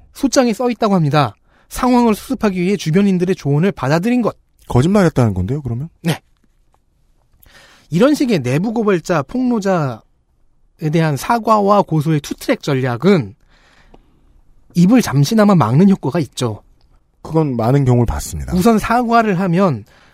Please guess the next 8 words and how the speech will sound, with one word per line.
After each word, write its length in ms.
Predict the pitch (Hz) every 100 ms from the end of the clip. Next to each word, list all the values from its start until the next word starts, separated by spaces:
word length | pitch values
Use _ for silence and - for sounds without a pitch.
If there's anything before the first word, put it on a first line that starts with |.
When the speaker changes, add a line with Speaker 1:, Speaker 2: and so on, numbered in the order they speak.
| _ -
Speaker 1:
추가적인 800 | - 254 269 247 233 220 208 196
폭로나 680 | 262 233 214 202 180 143 - _ _
아니면 260 | 151 147 127
폭로의 380 | 285 277 240 185
확대를 560 | 254 - - 262 233
막을 240 | 151 123 165
수가 220 | - 160
있고 420 | - - 135 101